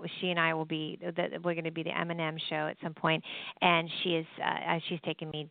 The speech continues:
to wine tasting, and, and that's what I said. I was like, "I gotta let you know," 'cause you made the, so what she explained to me is that, um,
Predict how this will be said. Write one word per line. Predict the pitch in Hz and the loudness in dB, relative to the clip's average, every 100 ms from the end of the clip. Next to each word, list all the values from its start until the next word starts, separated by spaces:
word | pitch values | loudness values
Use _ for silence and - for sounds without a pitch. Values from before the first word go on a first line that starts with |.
| - | -2
to | 151 | 0
wine | 156 156 156 | 0 0 0
tasting, | 156 160 156 151 | -2 -2 -4 -4
and, | 147 - | -4 -4
and | 160 | -2
that's | 151 - | -2 0
what | 151 | -2
I | 151 | 2
said. | 160 | 4
I | 151 | 4
was | 151 | 6
like, | 151 151 - - - - | 6 4 4 -6 -4 4
"I | 156 | 8
gotta | 170 175 | 10 10
let | 185 190 - | 8 6 4
you | |
know," | 190 196 175 165 | 4 6 6 4
'cause | 180 | 2
you | 165 | 4
made | 156 165 | 2 2
the, | 180 170 | 0 4
so | 190 | 4
what | 165 190 202 - - | 8 6 6 0 -4
she | |
explained | 170 - - 254 302 | -4 -6 -8 -6 -2
to | 233 | -2
me | 175 139 143 - - - | -2 -4 -8 -12 -14 -2
is | - 160 | 0 4
that, | 156 147 - - - - | 4 4 0 -10 -16 2
um, | 170 165 170 | 4 4 2